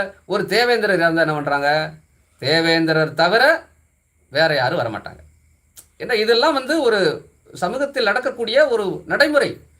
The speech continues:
அப்ப இந்த நடைமுறைகளை மாற்ற வேண்டும் என்று சொன்னால் அனைத்து சாதிகளிலும், சாதிகளும் அடங்கிய ஒரு சமூக நீதி குழு ஒன்று அமைக்கப்பட வேண்டும். அதை யார் அமைப்பாங்க? அரசு அமைக்குமா என்றால்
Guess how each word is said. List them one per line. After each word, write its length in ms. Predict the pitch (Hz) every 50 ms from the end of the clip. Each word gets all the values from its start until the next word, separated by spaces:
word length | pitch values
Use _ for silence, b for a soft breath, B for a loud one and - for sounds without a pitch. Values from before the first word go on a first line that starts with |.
| _ _ _ _ _ _
அப்ப 260 | - 202 196 233 247 269
இந்த 160 | 269 240 226 220
நடைமுறைகளை 540 | 196 202 226 311 320 320 302 302 285 285 269
மாற்ற 300 | 220 220 262 269 - 277
வேண்டும் 220 | 262 247 233 214 214
என்று 160 | 196 185 175
சொன்னால் 380 | - 156 139 151 190 226 247 247 - b b b b b b b b b
அனைத்து 400 | - 147 190 254 277 277 - 294 277
சாதிகளிலும், 640 | - - 226 247 269 277 269 262 254 233 262 262 262 - - _
சாதிகளும் 560 | - - 214 226 233 247 240 233 240 247 240 -
அடங்கிய 440 | 165 170 226 233 233 202 190 196 220 254 277 269 - -
ஒரு 220 | 170 180 190 220 254 277 240 - - _ _ _ _ _ _ _ _
சமூக 380 | - 196 202 233 285 277 285 277
நீதி 260 | 262 240 214 202 180 165 165
குழு 240 | 170 - 269 302 302 285
ஒன்று 240 | 262 220 190 202 247
அமைக்கப்பட 440 | 269 214 226 226 226 196 202 185 175
வேண்டும். 280 | 160 147 127 113 120 - _ _ _ _ _ _ _ _ _ _ _ _ _ _ _ _ _ _
அதை 100 | - 175 180
யார் 200 | 196 233 247 240
அமைப்பாங்க? 400 | 226 220 196 185 196 190 190 196 202 208 208 202 - -
அரசு 300 | - 156 185 233 226 - 202
அமைக்குமா 400 | 190 202 190 185 180 175 170 165 143
என்றால் 380 | 156 165 160 170 196 220 -